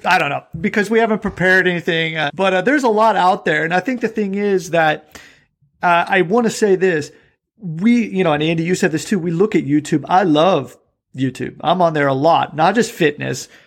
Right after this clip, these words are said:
For me, you know, in terms of language learning and things like that, I'm always on there all the time. Andy and I share videos with each other about guitar and things. But I think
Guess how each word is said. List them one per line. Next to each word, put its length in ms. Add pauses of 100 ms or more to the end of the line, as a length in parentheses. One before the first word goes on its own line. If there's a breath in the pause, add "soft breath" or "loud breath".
For 180
me, 440
you 180
know, 360
in 40
terms 260
of 120
language 440
learning 520
and 80
things 160
like 160
that, 160
I'm 120
always 220
on 140
there 180
all 120
the 100
time. 340 (300 loud breath)
Andy 240
and 100
I 300
share 400
videos 400
with 180
each 160
other 160
about 300
guitar 480
and 180
things. 260
But 400 (240 loud breath)
I 60
think 340